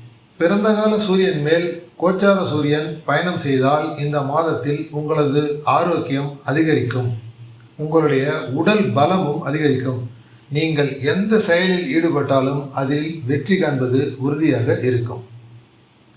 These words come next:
அடுத்ததாக, நீங்கள் சந்திரன்,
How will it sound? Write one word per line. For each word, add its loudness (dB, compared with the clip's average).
அடுத்ததாக, 0
நீங்கள் 2
சந்திரன், 0